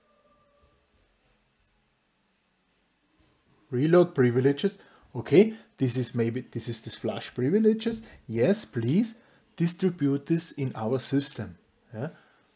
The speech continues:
Thanks for using maria D B. Okay. Now, the only thing we want to do is to restart maria D B again. Yeah.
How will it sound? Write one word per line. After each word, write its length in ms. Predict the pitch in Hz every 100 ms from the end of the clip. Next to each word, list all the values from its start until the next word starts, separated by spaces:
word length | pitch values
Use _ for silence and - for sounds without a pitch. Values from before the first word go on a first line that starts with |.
| _
Thanks 400 | _ 127 143 185
for 100 | -
using 380 | 151 131 127 131
maria 420 | 120 120 113 117
D 120 | 110 104
B. 220 | 107 92 - _ _ _ _ _ _ _ _ _ _ _ - _ _
Okay. 140 | 170 - _ _ - - - - - _ _ -
Now, 520 | 113 113 135 349 - - _
the 100 | 147
only 240 | 131 175 214
thing 280 | 208 190
we 80 | 165
want 260 | 139 135 127
to 80 | 127
do 360 | - 160 277 - - _
is 300 | 160 175 -
to 120 | -
restart 840 | 139 127 131 185 202 - 147 208 220
maria 400 | 147 143 160 151
D 120 | 127 -
B 180 | 120 117
again. 480 | 110 113 156 302 - - _
Yeah. 240 | 117 165